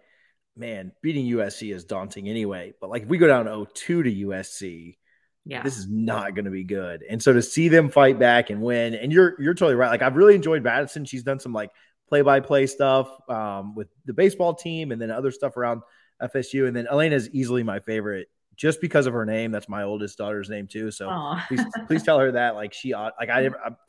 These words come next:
Speaker 1: she was my favorite before I ever watched the match. But you're right. Like, the fire that she has, like, I would not wanna go up against her in anything. I could be, like, thumb, thumb war, and I'd just be like, "Nah, I think I'm all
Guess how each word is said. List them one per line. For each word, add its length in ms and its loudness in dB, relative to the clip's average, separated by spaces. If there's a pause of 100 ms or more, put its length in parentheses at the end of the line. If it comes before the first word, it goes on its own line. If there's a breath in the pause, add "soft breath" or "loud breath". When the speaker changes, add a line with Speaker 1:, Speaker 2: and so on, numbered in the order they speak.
(180)
Speaker 1:
she 140 -6
was 80 0
my 120 4
favorite 260 4
before 220 -4
I 60 0
ever 200 0
watched 220 -4
the 80 -12
match. 260 -10 (260 soft breath)
But 120 2
you're 100 6
right. 240 8
Like, 160 4
the 100 6
fire 400 4
that 160 0
she 180 0
has, 360 2
like, 340 2 (840)
I 80 2
would 140 0
not 300 2
wanna 180 0
go 100 4
up 80 2
against 220 -6
her 140 0
in 100 -4
anything. 520 -8
I 60 -6
could 80 -4
be, 80 2
like, 200 2
thumb, 440 -2
thumb 180 -2
war, 200 -8
and 80 -14
I'd 40 -12
just 140 -16
be 60 -12
like, 120 -12
"Nah, 180 -10
I 80 -8
think 180 -12
I'm 60 -14
all 60 -18